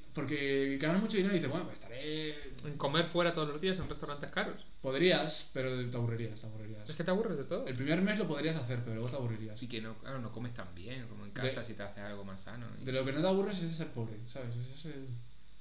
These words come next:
Speaker 2: Claro, porque siempre tienes una motivación, que es
Speaker 1: Claro,
Speaker 2: dejar de ser pobre.
Speaker 1: claro. No te cansas,
Speaker 2: <laughs>
Speaker 1: pero
Speaker 2: No.
Speaker 1: pero es
Speaker 3: Claro,
Speaker 1: así.
Speaker 3: si, si, si tienes una meta es más fácil vivir, ¿no?
Speaker 2: No, no, no es como lo que contaba Maslow en su pirámide. ¿Sabéis quién es Maslow, el psicólogo?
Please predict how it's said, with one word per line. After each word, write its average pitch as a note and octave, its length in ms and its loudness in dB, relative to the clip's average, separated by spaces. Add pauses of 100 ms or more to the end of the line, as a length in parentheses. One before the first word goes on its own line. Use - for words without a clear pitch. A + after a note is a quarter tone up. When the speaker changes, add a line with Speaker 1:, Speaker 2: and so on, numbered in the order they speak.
(140)
Speaker 2:
Claro, D#3 220 2
porque C#3 140 -2
siempre D#3+ 200 0
tienes D#3+ 200 -2
una D#3 100 0
motivación, C#3 600 -4
que C3+ 100 -6
es C#3 80 -4
Speaker 1:
Claro, C#3 220 -2
Speaker 2:
dejar C3+ 160 -2
de B2 60 0
ser A#2 80 -4
pobre. C#3 200 -2
Speaker 1:
claro. C3+ 240 -2 (920)
No B2+ 60 -2
te C#3 120 0
cansas, C3+ 360 0
Speaker 2:
<laughs> - 40 -2
Speaker 1:
pero F3+ 160 6
Speaker 2:
No. A3+ 220 2 (280)
Speaker 1:
pero - 140 -4
es A2+ 60 2
Speaker 3:
Claro, A#2+ 140 2
Speaker 1:
así. D#3 300 2 (340)
Speaker 3:
si, C3 120 0
si, B2 180 -2
si - 160 -6
tienes A#2+ 260 -2
una C3+ 160 -2
meta B2+ 280 0
es B2 60 -2
más B2 140 -4
fácil A#2+ 300 -4
vivir, G#2+ 420 -6
¿no? D#3 60 -2
Speaker 2:
No, D#3+ 120 2
no, F#3 80 2
no E3 100 2
es D#3+ 80 -2
como F3+ 200 2
lo F#3 140 6
que F3+ 100 -2
contaba F3 360 0
Maslow E3 440 2
en D#3 80 -6
su D3+ 120 -6
pirámide. D3+ 440 -2
¿Sabéis D3+ 200 -2
quién E3+ 100 -2
es D#3+ 120 -2
Maslow, D#3+ 380 -2
el C#3+ 120 -4
psicólogo? D#3+ 440 -2